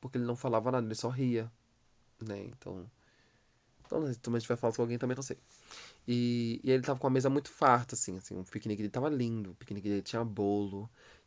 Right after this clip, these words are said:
tinha chocolate, tinha cerveja, tinha uns, umas bebidinhas ali, que eu não lembro o que que era. Tinha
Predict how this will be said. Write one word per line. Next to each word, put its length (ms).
tinha 220
chocolate, 880
tinha 320
cerveja, 840
tinha 280
uns, 360
umas 140
bebidinhas 760
ali, 300
que 80
eu 40
não 60
lembro 140
o 40
que 60
que 140
era. 300
Tinha 280